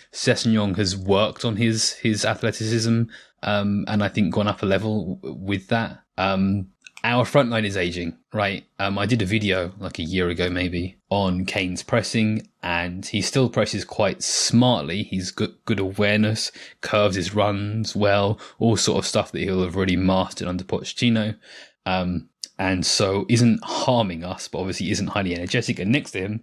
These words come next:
on his left, um, well, is Dan Newmer apparently, but <laughs> is, is, is Son, who, despite having played <laughs> most of his career, and actually maybe that's an issue, um, under Schmidt, under Pochettino,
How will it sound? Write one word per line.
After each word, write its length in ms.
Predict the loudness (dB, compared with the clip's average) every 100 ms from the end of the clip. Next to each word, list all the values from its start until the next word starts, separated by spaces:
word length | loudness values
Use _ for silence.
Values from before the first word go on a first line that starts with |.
| _ -4
on 120 | -2
his 120 | 0
left, 380 | 0 0 -6 -20 -20 _ -4
um, 360 | -2 -2 -10 -10 -2
well, 140 | 0
is 180 | 0 0
Dan 220 | 0 0
Newmer 280 | 2 2 2
apparently, 460 | -2 -2 -2 -6 -4
but 340 | -2 -2 0
<laughs> 80 | 0
is, 340 | 0 0 2 -2 0
is, 400 | 2 2 0 -2
is 240 | 0 2
Son, 500 | 4 4 2 0 -8 -10 -20 _
who, 220 | -2 -2 0
despite 500 | -4 0 2 2 0
having 300 | -2 -2 0
played 320 | 0 2 6
<laughs> 0 |
most 440 | 8 8 6 2
of 60 | -2
his 140 | -4
career, 420 | -2 2 4 2 0
and 120 | -2
actually 220 | 0 0
maybe 260 | 2 2 0
that's 200 | -4 -2
an 80 | -2
issue, 380 | -2 -4 -6 -8 -16 -16 -2
um, 300 | -2 -2 -6 _ 2
under 220 | 2 2
Schmidt, 320 | 0 0 0 -2
under 180 | -2
Pochettino, 760 | 0 -2 0 2 4 2 -4